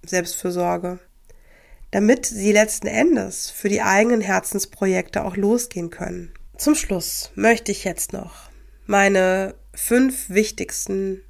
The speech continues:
und ganz persönlichen Burnout-Erkenntnisse mit dir teilen. Erkenntnis Nummer eins.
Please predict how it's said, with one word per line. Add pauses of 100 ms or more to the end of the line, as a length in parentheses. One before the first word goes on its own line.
und
ganz
persönlichen
Burnout-Erkenntnisse
mit
dir
teilen. (120)
Erkenntnis
Nummer
eins.